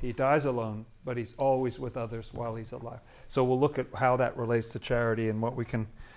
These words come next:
learn from that. Will you join me, good friends, in an opening prayer?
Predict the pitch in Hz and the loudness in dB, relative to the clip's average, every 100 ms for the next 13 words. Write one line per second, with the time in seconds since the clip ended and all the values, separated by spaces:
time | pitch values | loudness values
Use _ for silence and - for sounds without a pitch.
0 | - 156 214 214 156 131 107 107 139 143 | 2 8 8 8 4 4 0 2 2 4
1 | 143 156 156 156 147 151 - 156 143 139 | 2 0 0 0 0 -2 -2 -4 -4 -4
2 | 135 139 143 139 127 - 104 | 0 2 2 -2 -2 -2 -2